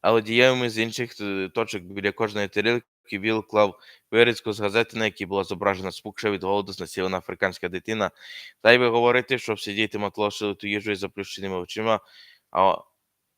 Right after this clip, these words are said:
Один перед одного просячи добавка, дідусь радів апетиту внуків, синів і дочок, пишаючись своїм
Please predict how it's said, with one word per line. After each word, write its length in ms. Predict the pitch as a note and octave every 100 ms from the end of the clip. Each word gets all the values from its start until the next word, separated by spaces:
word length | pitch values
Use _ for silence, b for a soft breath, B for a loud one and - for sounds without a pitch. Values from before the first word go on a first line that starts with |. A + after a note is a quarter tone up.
| _ -
Один 320 | A2 B2 B2
перед 300 | A#2+ A2+ A2
одного 340 | A#2 A#2 G#2+
просячи 420 | - A2 A2 -
добавка, 440 | G2 F#2 G#2+ - A2
дідусь 340 | G2+ G2 -
радів 260 | G#2 F#2+ G2+
апетиту 500 | - G2 G2 - F2+
внуків, 400 | F#2+ A2 - A#2
синів 320 | - G2 F#2
і 60 | F2+
дочок, 360 | G#2+ - A#2+ B B B B -
пишаючись 600 | C3+ A2+ A#2+ A2+ A#2+ -
своїм 420 | F#2+ D#2+ F2+